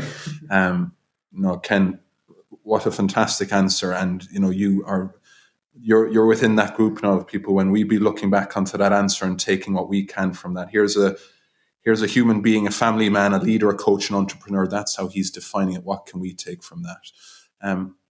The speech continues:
the two of us would like to finish, Ken, just saying, you know, thanks very much for your time. Very grateful. But, um, where can people find more about you and everything that you do, and a little bit abo-, more about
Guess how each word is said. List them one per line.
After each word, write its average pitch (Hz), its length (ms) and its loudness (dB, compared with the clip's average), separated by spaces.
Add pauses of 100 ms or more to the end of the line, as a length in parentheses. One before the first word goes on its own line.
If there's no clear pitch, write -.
(140)
the - 60 -20
two - 100 -2
of 156 80 2
us - 160 0
would 151 120 2
like 147 80 -4
to 127 60 -4
finish, 127 360 -2
Ken, 104 420 -4 (280)
just - 180 -6
saying, 107 320 0
you 107 60 -10
know, 98 80 -8
thanks 120 280 -2
very 117 120 2
much 113 160 0
for - 100 0
your - 40 2
time. 113 280 2
Very 117 200 2
grateful. 110 720 2 (580)
But, 117 280 2
um, 110 320 2
where 151 160 4
can 151 180 -2
people 147 300 0
find 123 520 -2
more 113 380 2
about 104 420 0
you 107 280 0
and 98 120 0
everything 101 600 -4 (300)
that 113 220 -2
you 117 140 2
do, 123 200 2
and 117 100 2
a 107 40 4
little 110 240 -2
bit 101 160 2
abo-, 98 340 -2 (100)
more 101 260 2
about 95 320 0